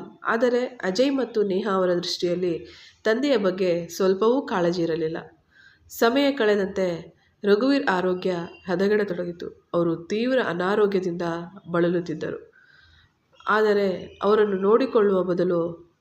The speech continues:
ಅವರ ಮಕ್ಕಳು ತಮ್ಮದೇ ಆದ ಕೆಲಸದಲ್ಲಿ ನಿರತರಾದರು. ಬಹುಶಃ ಬೇಕು ಎನಿಸಿದಾಗ ಅವು ಬರಬಹುದು ಎಂದುಕೊಂಡಿದ್ದ ರಘುವೀರ್, ಆದರೆ ಅಂಥದ್ದೇನೂ ಆಗಲಿಲ್ಲ.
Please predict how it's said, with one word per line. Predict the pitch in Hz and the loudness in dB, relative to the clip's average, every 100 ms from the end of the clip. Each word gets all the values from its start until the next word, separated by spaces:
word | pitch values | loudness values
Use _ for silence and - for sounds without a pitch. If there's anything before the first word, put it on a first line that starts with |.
| - | 0
ಅವರ | 180 | 2
ಮಕ್ಕಳು | 180 180 185 190 170 | 2 -2 0 2 2
ತಮ್ಮದೇ | 170 190 190 220 247 | 0 -4 -2 2 4
ಆದ | 247 202 185 | 4 2 -2
ಕೆಲಸದಲ್ಲಿ | 180 175 180 180 165 165 165 165 | -2 -4 -4 -4 -2 -2 -4 -2
ನಿರತರಾದರು. | 196 185 180 170 165 160 - - - - _ | 0 0 0 -2 -2 -4 -8 -16 -20 -20 _
ಬಹುಶಃ | 208 247 - 254 233 | 4 4 4 2 0
ಬೇಕು | 185 196 226 269 | 2 2 4 2
ಎನಿಸಿದಾಗ | 247 233 226 202 202 196 - 196 - - _ - | 0 -2 -2 0 0 -2 -4 -10 -18 -20 _ -8
ಅವು | - 180 175 160 | -4 -2 -2 0
ಬರಬಹುದು | 190 196 233 240 220 | 0 2 4 4 4
ಎಂದುಕೊಂಡಿದ್ದ | 190 185 180 175 175 170 | 2 0 -4 -4 -4 -2
ರಘುವೀರ್, | 165 170 175 180 170 170 - - _ | 0 0 2 2 2 -4 -18 -20 _
ಆದರೆ | 175 175 180 170 175 - | -2 0 0 0 -2 -8
ಅಂಥದ್ದೇನೂ | 175 190 185 180 180 220 | -8 -4 -4 0 0 2
ಆಗಲಿಲ್ಲ. | 240 185 165 160 | 0 0 -2 -4